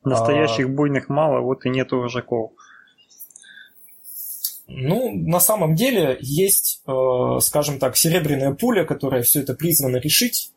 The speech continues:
Speaker 2: Э, как раз я об этом дальше расскажу. И для этого действительно придется потратить какое-то время и усилия, но можно найти для себя вполне приемлемый вариант. Э, в общем,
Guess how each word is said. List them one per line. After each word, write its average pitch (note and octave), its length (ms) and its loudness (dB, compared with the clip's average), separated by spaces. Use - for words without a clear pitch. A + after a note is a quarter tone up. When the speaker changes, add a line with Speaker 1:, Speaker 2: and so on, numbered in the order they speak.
Speaker 2:
Э, B2 460 0
как - 160 -6
раз - 400 0
я B2+ 260 0
об B2+ 120 -2
этом A#2+ 320 -6
дальше B2+ 360 -2
расскажу. D#3 520 -2
И C#3 500 -4
для C3+ 240 0
этого F#3+ 300 0
действительно D#3 600 -2
придется C#3 520 0
потратить C3+ 440 -2
какое-то C3 380 -4
время C3 380 -2
и B2+ 40 -2
усилия, D#3 580 2
но C#3+ 600 0
можно D3 380 -2
найти B2+ 260 -2
для C#3+ 140 -4
себя C#3 280 0
вполне C3+ 400 -2
приемлемый B2+ 520 -2
вариант. B2+ 400 0
Э, A#2+ 500 0
в C#3+ 60 -2
общем, D#3 720 -2